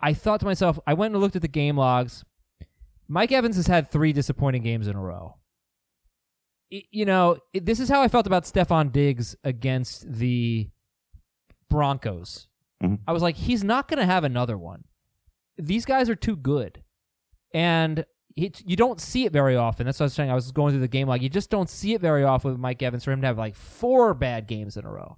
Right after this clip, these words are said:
Speaker 1: So I think there's a chance. It doesn't, matchups don't really matter. I think there's a chance, there always is, that he's just amazing this week.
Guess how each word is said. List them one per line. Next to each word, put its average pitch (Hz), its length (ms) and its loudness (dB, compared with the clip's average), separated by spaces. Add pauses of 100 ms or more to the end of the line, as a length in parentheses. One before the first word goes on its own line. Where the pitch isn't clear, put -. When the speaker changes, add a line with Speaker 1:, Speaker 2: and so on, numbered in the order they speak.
(460)
Speaker 1:
So 160 300 4
I 170 220 4
think 302 180 -4
there's 285 180 2
a 240 60 -2
chance. 208 440 -2
It 180 140 0
doesn't, 262 320 -2
matchups 220 480 -2
don't 147 180 -2
really 123 240 0
matter. 92 460 -8
I 170 140 -2
think 180 180 -6
there's 123 220 -2
a - 20 -4
chance, - 500 -8 (220)
there 113 160 0
always 117 260 0
is, 90 220 -8
that 110 140 -6
he's 127 240 -4
just - 260 -4 (140)
amazing 110 640 -2
this 92 200 -14
week. - 340 -14